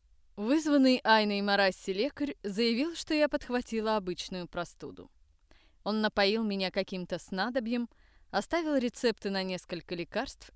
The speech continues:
и пообещал зайти завтра. При этом смотрел он на меня с плохо скрываемым осуждением,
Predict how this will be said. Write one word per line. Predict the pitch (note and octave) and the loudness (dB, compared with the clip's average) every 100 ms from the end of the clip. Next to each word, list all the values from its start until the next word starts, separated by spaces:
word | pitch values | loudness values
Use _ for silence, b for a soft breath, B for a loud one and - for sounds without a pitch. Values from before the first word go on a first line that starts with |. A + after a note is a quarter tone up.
| - | -10
и | |
пообещал | B3+ A3 G3 F#3+ F#3+ F3 | 0 2 2 -2 -2 -4
зайти | E3+ F#3 - E3 | -2 -6 -6 -14
завтра. | C#3+ E3 C#3+ - - - - _ _ - b b b b b b - | -10 -8 -10 -12 -20 -20 -20 _ _ -20 b b b b b b 0
При | A#3 | 2
этом | A3 G#3 | 4 0
смотрел | G3 G#3 G3 - G#3 A#3+ | -4 -2 -2 -2 -4 -2
он | G#3 F#3 | -2 -2
на | |
меня | F3+ F#3 F3+ F3 | -4 -2 -2 -4
с | - | -6
плохо | - A3+ C4 - | -10 -2 0 -2
скрываемым | C4+ - B3+ B3+ C4 B3 B3 | -8 -4 -2 0 0 0 -2
осуждением, | A3+ - A#3 F#3 D#3 F3+ C3+ C3+ - | -6 -8 -8 -8 -8 -8 -8 -10 -14